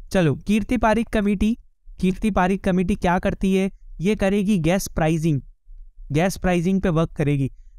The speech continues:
अमरजीत सिन्हा कमेटी, याद है अमरजीत सिन्हा कमेटी, ये क्या करेगी, ये करेगी अपना मनरेगा वाली, ठीक है,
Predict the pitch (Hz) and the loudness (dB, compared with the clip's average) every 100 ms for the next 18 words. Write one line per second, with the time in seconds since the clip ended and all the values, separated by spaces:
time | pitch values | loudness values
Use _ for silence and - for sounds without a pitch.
0 | - 170 196 240 214 262 - 233 226 240 | -4 0 2 2 0 -2 0 2 4 2
1 | 240 226 233 240 240 247 - _ _ - | 2 2 2 2 0 -2 -8 _ _ -18
2 | - 156 156 175 185 202 214 - 151 170 | -2 0 2 2 2 0 -2 0 0 2
3 | 165 190 - 175 175 175 170 175 190 190 | 2 -2 0 0 0 0 0 0 0 -2
4 | - - - 156 190 202 202 202 196 185 | -6 -16 -2 0 2 2 0 2 0 0
5 | 202 220 - - - 151 160 170 170 175 | 0 -2 -4 -16 -6 0 0 2 2 2
6 | 165 185 196 208 160 175 175 185 165 160 | 2 0 0 0 -2 2 2 2 2 2
7 | 185 196 185 175 143 135 131 - - - | 2 2 2 2 2 0 -4 -12 -20 -18
8 | - - 165 240 | -10 -2 0 0